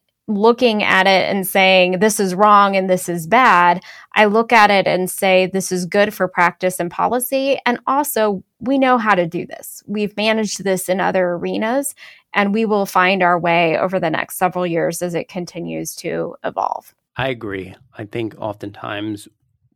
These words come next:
Speaker 2: because of how E S G was set up, and oftentimes there was just this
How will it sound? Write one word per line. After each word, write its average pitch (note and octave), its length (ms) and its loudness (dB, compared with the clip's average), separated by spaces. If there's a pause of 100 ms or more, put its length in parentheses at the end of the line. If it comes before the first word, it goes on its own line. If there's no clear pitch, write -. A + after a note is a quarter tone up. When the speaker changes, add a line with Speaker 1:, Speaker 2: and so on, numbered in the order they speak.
(360)
Speaker 2:
because A2+ 580 -10 (140)
of A2 80 -20
how G#2 600 -8 (120)
E A2+ 80 -8
S G2+ 140 -12
G G#2 100 -10
was G2+ 140 -12
set F#2+ 200 -10
up, G2+ 360 -10
and G2+ 160 -14
oftentimes G2 500 -14
there G2 80 -12
was F#2+ 160 -12
just - 220 -16
this - 240 -16